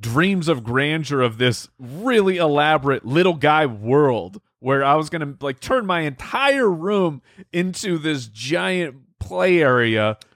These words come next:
And it, I mean, eventually it took shape on the form of a beanbag, and it was, it was not very small <laughs> or not very large. It didn't last very long, but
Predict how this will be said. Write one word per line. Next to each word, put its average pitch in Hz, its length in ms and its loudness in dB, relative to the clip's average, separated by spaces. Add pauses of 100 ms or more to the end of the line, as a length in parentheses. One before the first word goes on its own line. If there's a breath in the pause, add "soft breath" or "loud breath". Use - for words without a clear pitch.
(180 soft breath)
And 160 200 0
it, 165 180 0
I 196 40 -6
mean, 202 180 -2
eventually 196 600 -2
it - 220 -8
took - 220 -6
shape 160 400 -4 (100)
on 143 220 -4
the 127 60 -4
form 147 340 -4
of 117 140 -2
a 104 80 -4
beanbag, 160 640 -2 (400)
and 117 500 -2 (300)
it - 80 -12
was, 247 180 -4
it 427 80 0
was 262 140 -2
not 294 160 0
very 202 200 6
small 156 480 2 (260 loud breath)
<laughs> - 300 -20
or 175 160 2
not 226 200 0
very 233 160 4
large. 185 380 2 (160 soft breath)
It - 40 -12
didn't 269 180 -4
last 175 300 2
very 147 180 0
long, 113 300 -2
but 117 300 -2